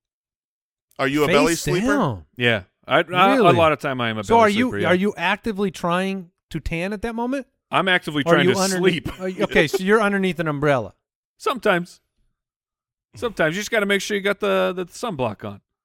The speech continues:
Speaker 2: Oh, my gosh. I
Speaker 1: Eight hours later. <laughs>
Speaker 2: All right, I, I'm gonna have to make some horrible picks.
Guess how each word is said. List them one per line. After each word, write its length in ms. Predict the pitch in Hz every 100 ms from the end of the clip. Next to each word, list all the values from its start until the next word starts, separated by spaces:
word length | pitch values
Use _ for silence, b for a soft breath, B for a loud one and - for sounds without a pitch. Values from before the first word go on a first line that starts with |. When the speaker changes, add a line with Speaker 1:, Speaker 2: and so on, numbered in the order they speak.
| _ _ _ -
Speaker 2:
Oh, 100 | -
my 80 | - -
gosh. 420 | - - - _ _
I 280 | 123 165 190 135
Speaker 1:
Eight 300 | 123 127 -
hours 440 | 117 113 110 107 113
later. 500 | 110 139 - 131 - - 349
<laughs> 840 | - - _ - _ - _ -
Speaker 2:
All 140 | 175
right, 200 | 233 214 -
I, 240 | 151 208
I'm 200 | - 180
gonna 140 | 277 185
have 160 | 156
to 60 | 160
make 180 | 165 160
some 140 | 160
horrible 320 | 147 180 180 -
picks. 500 | 220 277 - -